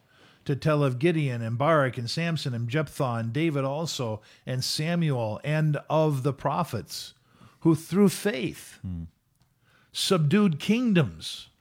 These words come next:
Speaker 1: wrought righteousness, obtained promises, stopped the mouths of lions, quenched the violence of the fire, escaped the edge of the sword,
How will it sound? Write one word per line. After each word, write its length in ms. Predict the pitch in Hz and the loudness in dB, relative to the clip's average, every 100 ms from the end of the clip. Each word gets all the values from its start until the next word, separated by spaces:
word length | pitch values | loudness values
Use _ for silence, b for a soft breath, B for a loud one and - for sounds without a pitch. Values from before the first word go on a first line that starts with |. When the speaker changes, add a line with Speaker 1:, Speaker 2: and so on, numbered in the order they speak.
| _ - | _ -4
Speaker 1:
wrought 320 | 143 139 135 | 2 2 2
righteousness, 800 | 151 202 160 170 - 139 117 139 | 0 2 2 -2 -2 -4 -4 -4
obtained 440 | 135 165 175 165 | -2 0 0 0
promises, 680 | - 170 185 175 139 117 - B B | -2 -4 -2 -2 -4 -6 -8 B B
stopped 640 | - - - 151 190 190 | -4 -4 2 4 4 2
the 100 | 143 | 2
mouths 480 | 135 135 151 175 143 | 4 4 2 2 0
of 120 | 139 | -2
lions, 580 | 127 127 151 165 180 156 | -2 -2 -2 0 -2 -4
quenched 460 | - - 170 202 - | -8 -4 -2 -2 -2
the 120 | 131 | -4
violence 540 | 113 120 151 170 156 | -2 -2 0 -2 -2
of 60 | 120 | -4
the 80 | 117 | -8
fire, 440 | - 143 170 175 B B | -4 -2 -2 -4 B B
escaped 520 | 147 - - 165 190 165 | -6 -4 0 2 2 2
the 160 | 143 | 2
edge 160 | 156 151 | 2 0
of 100 | 143 | -2
the 80 | 135 | -4
sword, 560 | - 147 151 175 175 | -2 0 2 0 0